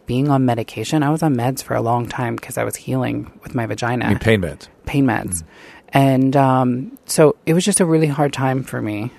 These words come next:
Speaker 1: Um, I was very needy because I was very vulnerable and, and I, yeah, I was in a lot of pain.
Speaker 2: So it, it sounds like it just was a major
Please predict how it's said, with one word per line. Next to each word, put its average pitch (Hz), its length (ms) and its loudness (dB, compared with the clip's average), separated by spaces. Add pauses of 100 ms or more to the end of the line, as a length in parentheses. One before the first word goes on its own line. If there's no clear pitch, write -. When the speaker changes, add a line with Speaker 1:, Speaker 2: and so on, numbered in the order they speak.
(120)
Speaker 1:
Um, 113 460 -4
I 120 60 -2
was 120 100 0
very 127 220 2
needy 113 640 -2
because 123 260 -6
I 110 100 -2
was 110 280 -4 (140)
very 117 160 2
vulnerable 110 560 0
and, 117 280 -4 (640)
and 117 280 -4
I, 107 140 -2 (600)
yeah, 107 280 -4 (140)
I 240 40 -14
was - 200 -8 (160)
in 120 80 -6
a 117 60 -4
lot 110 160 -2
of 110 80 -8
pain. 107 400 -8 (460)
Speaker 2:
So 139 320 6
it, 131 200 0
it 120 140 -4
sounds 143 440 4
like 113 260 4
it 110 260 -2
just - 240 0
was 104 100 -2
a 95 100 2
major 98 960 2